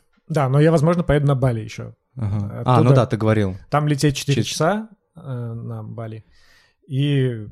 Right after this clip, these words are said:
Speaker 1: ну, там у меня тоже друзья, да, я тоже говорил, и поэтому там тоже, наверное, поживу.
Speaker 2: А потом обратно в Москву, да?
Speaker 1: Думаю,
Speaker 2: Или как?
Speaker 1: да, думаю, да. Но тут, опять же, у меня точного плана нет. Я просто не буду заказывать контракт на полгода на дом, по-, чтобы я мог какие-то делать,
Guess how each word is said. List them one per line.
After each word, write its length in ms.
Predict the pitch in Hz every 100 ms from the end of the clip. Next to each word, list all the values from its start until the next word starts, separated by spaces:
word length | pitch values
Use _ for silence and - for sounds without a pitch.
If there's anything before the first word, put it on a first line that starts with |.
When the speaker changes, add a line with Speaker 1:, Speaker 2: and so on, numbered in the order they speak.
| _
Speaker 1:
ну, 220 | 139 104 -
там 120 | 147
у 20 |
меня 100 | 147
тоже 160 | 135 123
друзья, 280 | 113 160 190
да, 180 | 120
я 180 | 113 113
тоже 260 | 110 120 104
говорил, 400 | 117 123 156 -
и 160 | 127 139
поэтому 320 | 135 135 127
там 260 | 131 131 123
тоже, 220 | 131 117
наверное, 180 | 117 107
поживу. 380 | 110 113 101 - _ _
Speaker 2:
А 160 | 113 113
потом 300 | 113 139 123
обратно 340 | 110 110 107
в 40 |
Москву, 380 | 104 104 - 95
да? 320 | 87 98 123 120 147
Speaker 1:
Думаю, 320 | 135 165 165
Speaker 2:
Или 40 |
как? 60 | 143
Speaker 1:
да, 240 | 113 104 -
думаю, 240 | 120 120
да. 160 | 104 104 _ _ _
Но 320 | 135 175 185 151
тут, 220 | 185 185
опять 320 | 139 165 135
же, 160 | 110 113
у 40 |
меня 120 | 139
точного 320 | 143 170 156 135
плана 220 | 139 131
нет. 300 | 123 208 - _
Я 680 | 160 113 131 151 151 139 135 _ _ _
просто 300 | 139 131 139
не 100 | 139
буду 400 | 151 131 131 117
заказывать 440 | 123 131 120 117 -
контракт 460 | 127 131 127 -
на 160 | 120 110
полгода 440 | - 123 127 127
на 140 | 120 117
дом, 280 | 127 196 220
по-, 160 | 113 -
чтобы 240 | - 110
я 80 | 110
мог 260 | 117 104 _
какие-то 380 | _ 117 -
делать, 400 | 110 110 110 -